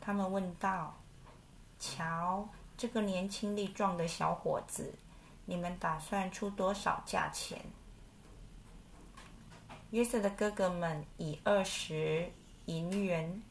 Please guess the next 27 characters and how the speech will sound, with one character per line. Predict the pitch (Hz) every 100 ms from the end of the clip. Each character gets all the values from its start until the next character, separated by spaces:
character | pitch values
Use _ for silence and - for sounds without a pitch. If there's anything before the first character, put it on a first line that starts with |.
| -
把 | 160
他 | 151 - 185
卖 | 196 180
给 | 165 160 -
这 | 185
些 | 180 180 175
人。 | 165 156 - - - - - - - - - - -
他 | 202
们 | 202 185
看 | - 202 185
着 | 175
骆 | 170 190 180
驼 | 175 165
商 | - 180 180
队 | - 180 165 151
逐 | - 160
渐 | - 190 175
远 | 160 -
离， | 151 - - - - - - -
前 | - 185 185
往 | 180
埃 | - 185 190 196
及， | - 160 151 147 151 165 - - - - - -
前 | - 185 175
面、 | 190 202 180 165 - - - - -
后 | - 208 196
面 | 208 196 151